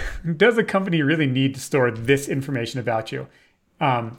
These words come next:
and hopefully they're thinking about that. Like, do I need that? Um, do I also need, if I need, if I'm storing this,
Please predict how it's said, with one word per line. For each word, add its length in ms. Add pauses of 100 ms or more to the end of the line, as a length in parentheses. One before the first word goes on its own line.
and 100
hopefully 220
they're 80
thinking 300
about 260
that. 280
Like, 340
do 220
I 120
need 240
that? 260 (320)
Um, 400 (800)
do 160
I 100
also 240
need, 400
if 100
I 60
need, 260
if 120
I'm 80
storing 340
this, 240